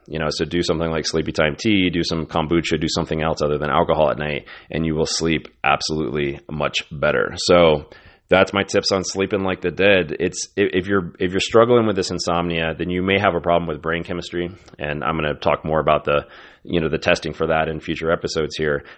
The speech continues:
But this is a way you could start changing your brain waves right away tonight. Lights out.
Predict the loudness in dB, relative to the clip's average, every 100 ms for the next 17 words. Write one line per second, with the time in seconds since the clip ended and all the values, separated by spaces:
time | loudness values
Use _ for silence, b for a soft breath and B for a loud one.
0 | B 0 2 4 4 4 4 2 2 2
1 | 2 0 -4 -2 -4 -4 -2 -2 -2 4
2 | 6 6 2 -2 -8 -4 -2 0 0 -2
3 | -2 -4 -8 -10 -6 -4 -4 -4 -10 -20
4 | _ _ _ _ _ _ _ _ _ _
5 | _ _ _ _ _ -6 0 2 2 -2
6 | -4